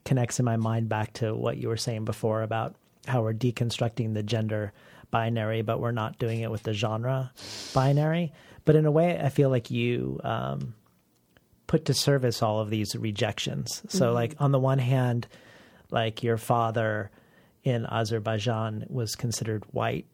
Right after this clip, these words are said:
Speaker 1: and then he comes to the Soviet Union, he's considered black. Um, you're considered Jewish and colored in the
Speaker 2: Mm-hmm.
Speaker 1: Soviet Union. You come to the United States, you're put in a yeshiva, you're not considered Jewish. Um,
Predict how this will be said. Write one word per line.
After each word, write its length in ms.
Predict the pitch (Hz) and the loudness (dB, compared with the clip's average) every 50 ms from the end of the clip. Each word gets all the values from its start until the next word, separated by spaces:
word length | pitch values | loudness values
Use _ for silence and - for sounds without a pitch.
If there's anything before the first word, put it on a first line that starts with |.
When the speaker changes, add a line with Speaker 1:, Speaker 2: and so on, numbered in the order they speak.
| _ - | _ -2
Speaker 1:
and 100 | 131 120 | 0 0
then 80 | 117 | 0
he 120 | 113 113 110 | 0 -2 -2
comes 380 | 110 - 123 110 110 107 - - | -2 -2 -2 -2 -2 -2 -4 -4
to 100 | - 123 | -4 -4
the 120 | 110 113 107 | -2 -2 -2
Soviet 360 | - 123 120 113 117 120 135 | 0 0 0 0 0 -2 -2
Union, 360 | 127 120 120 120 117 117 110 | -2 -2 0 0 0 0 0
he's 180 | 113 117 110 - | 0 -2 -2 -2
considered 500 | - 120 110 - - 110 113 107 104 - | -4 -4 -4 -2 -2 -2 -4 -4 -4 -2
black. 460 | 113 113 113 110 - - - - - - - - - - - - - - | 0 0 0 0 -2 -8 -10 -14 -20 -20 -20 -20 -18 -18 -20 -20 -6 -2
Um, 360 | 131 117 113 110 110 113 113 - - _ _ _ _ _ _ | 0 0 0 0 -2 -4 -6 -10 -12 _ _ _ _ _ _
you're 260 | - 127 131 131 131 | -4 -2 0 0 0
considered 580 | - - 143 131 - - 123 117 117 117 117 110 | 0 0 0 0 2 2 2 2 0 0 -2 -2
Jewish 580 | 110 120 123 120 117 117 117 - - - - - _ _ _ _ _ - | -2 0 2 2 2 0 -2 -2 -4 -6 -8 -12 _ _ _ _ _ -4
and 300 | 127 123 123 135 143 127 - _ _ _ _ _ _ _ _ _ _ _ _ _ - - _ | -2 -2 0 -2 -4 -6 -10 _ _ _ _ _ _ _ _ _ _ _ _ _ -20 -14 _
colored 600 | - - - 139 131 117 110 110 107 110 113 - - - _ - - - - 196 175 | -8 0 2 4 4 4 2 0 -2 -4 -6 -10 -14 -18 _ -20 -20 -10 -8 -2 0
in 180 | 151 135 127 123 | 2 2 4 4
the 60 | 120 | 2
Speaker 2:
Mm-hmm. 80 | 117 - | 2 4
Speaker 1:
Soviet 320 | - 120 117 117 120 120 117 | 4 4 4 2 0 0 0
Union. 360 | 123 123 120 120 117 117 117 | 0 0 2 0 0 0 0
You 120 | 120 123 | 0 0
come 260 | 180 - 135 120 123 120 | 2 2 2 2 2 2
to 100 | - 131 | 2 2
the 80 | 127 | 2
United 360 | 123 123 123 113 113 117 113 117 | 4 2 2 2 2 0 0 -2
States, 320 | - - 120 117 - - | 0 2 2 2 2 0
you're 80 | 127 113 | -2 -2
put 140 | - 131 | 0 0
in 160 | 123 120 113 113 | 0 0 0 0
a 240 | 113 113 113 113 | 0 0 2 0
yeshiva, 400 | 113 - - 131 123 113 117 113 | 0 0 2 2 2 2 2 2
you're 140 | 110 113 113 123 | 2 0 0 0
not 240 | 120 117 117 131 | 0 -2 -2 -2
considered 460 | - 135 120 - - 120 110 117 107 - | -4 -4 -2 0 -2 -2 -2 -2 -4 -2
Jewish. 480 | - 120 117 113 120 - - - - - - - - - - - - - - - | -2 0 0 0 -2 -4 -8 -10 -12 -12 -18 -20 -20 -20 -20 -20 -20 -8 -4 0
Um, 560 | 127 123 123 120 113 110 113 117 127 180 | 0 2 2 2 0 -2 -2 -4 -8 -10